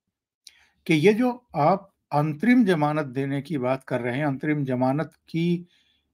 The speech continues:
इनकी मांग पर विचार कर रहे हैं, ये बहुत गलत नजीर जो है वो पड़ेगी। एक पॉलिटिशियन है, इसलिए उनको अंतरिम जमानत दे दी जाए?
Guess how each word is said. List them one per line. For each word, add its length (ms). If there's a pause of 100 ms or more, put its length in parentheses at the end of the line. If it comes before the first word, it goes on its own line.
(180)
इनकी 400
मांग 460
पर 280
विचार 560
कर 240
रहे 340
हैं, 280
ये 300
बहुत 560
गलत 500
नजीर 480
जो 200
है 220
वो 300 (160)
पड़ेगी। 500 (1300)
एक 220
पॉलिटिशियन 800
है, 360 (840)
इसलिए 600 (120)
उनको 520
अंतरिम 600
जमानत 380
दे 200
दी 160
जाए? 240